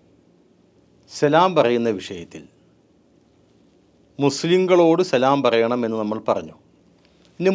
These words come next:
മുസ്ലിങ്ങളും മുസ്ലിങ്ങൾ അല്ലാത്ത ആളുകളും കൂടി ഒരുമിച്ച് നിൽക്കുന്ന ഒരു സ്ഥലത്ത് നമ്മൾ ചെല്ലുമ്പോൾ സലാം പറയാമോ?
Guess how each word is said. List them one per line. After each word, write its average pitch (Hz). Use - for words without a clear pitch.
മുസ്ലിങ്ങളും 160
മുസ്ലിങ്ങൾ 160
അല്ലാത്ത 151
ആളുകളും 123
കൂടി 113
ഒരുമിച്ച് 156
നിൽക്കുന്ന 110
ഒരു 101
സ്ഥലത്ത് 98
നമ്മൾ 139
ചെല്ലുമ്പോൾ 104
സലാം 147
പറയാമോ? 95